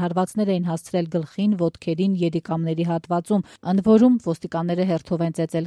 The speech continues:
քանի որ դատարանի նկուղի խուցը փոքր է, պաշտպանին պատմել է Արայիկ Խանդոյանը։ Փաստաբան Պապիկյանը վկայակոչում է գլխավոր դատախազության և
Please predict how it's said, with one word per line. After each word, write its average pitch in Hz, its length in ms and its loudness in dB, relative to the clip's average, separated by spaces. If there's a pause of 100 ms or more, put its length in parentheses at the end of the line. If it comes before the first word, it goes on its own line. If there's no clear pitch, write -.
քանի 170 300 -6
որ 208 100 2
դատարանի 170 540 0
նկուղի 170 340 -2
խուցը 175 320 -4
փոքր 190 300 -2
է, 156 60 -2 (120)
պաշտպանին 175 460 -2
պատմել 165 340 -2
է 165 80 2
Արայիկ 170 380 -2
Խանդոյանը։ 156 500 -4 (240)
Փաստաբան 190 460 -2
Պապիկյանը 185 460 -2
վկայակոչում 185 600 -2
է - 80 -4
գլխավոր 180 460 -4
դատախազության 180 760 -4
և 170 140 -4